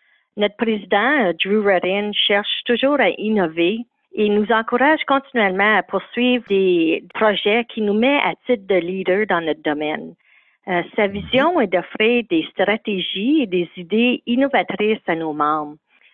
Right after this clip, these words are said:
Speaker 1: Euh, mon travail consiste, euh, surtout à concrétiser ces idées puis à aider à les mettre à jour avec notre équipe.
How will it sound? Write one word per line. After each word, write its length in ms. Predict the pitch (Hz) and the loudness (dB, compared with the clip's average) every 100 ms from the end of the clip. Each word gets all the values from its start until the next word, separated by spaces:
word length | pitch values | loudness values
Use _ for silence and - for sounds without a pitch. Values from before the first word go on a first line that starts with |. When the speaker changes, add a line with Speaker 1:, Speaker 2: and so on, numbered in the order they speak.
| _ - | _ -6
Speaker 1:
Euh, 120 | 180 180 | -2 0
mon 160 | 196 | 0
travail 400 | 202 214 208 247 277 | 2 0 2 2 0
consiste, 580 | 247 208 - 262 269 - _ - | 0 0 0 2 2 0 _ -2
euh, 320 | 196 170 160 - - | 2 2 0 -4 -2
surtout 460 | 277 - 370 415 285 | -2 0 2 4 4
à 180 | 190 | 4
concrétiser 880 | 175 233 233 240 220 - 185 202 277 - | 2 -2 -2 -2 -4 -8 -4 0 0 -2
ces 120 | 202 170 | -6 -4
idées 380 | 160 190 233 240 | -2 0 0 -2
puis 240 | 202 185 | -4 0
à 220 | 160 180 196 | 2 2 2
aider 580 | 196 180 220 254 262 - | 0 2 2 2 2 0
à 140 | 180 | 0
les 160 | 165 165 | 0 0
mettre 320 | 180 202 - | 0 -2 0
à 120 | 185 156 | -2 -2
jour 280 | 202 226 | -2 0
avec 240 | 202 170 - | 0 -2 -6
notre 180 | 165 - | -8 -8
équipe. 280 | 147 - | -10 -8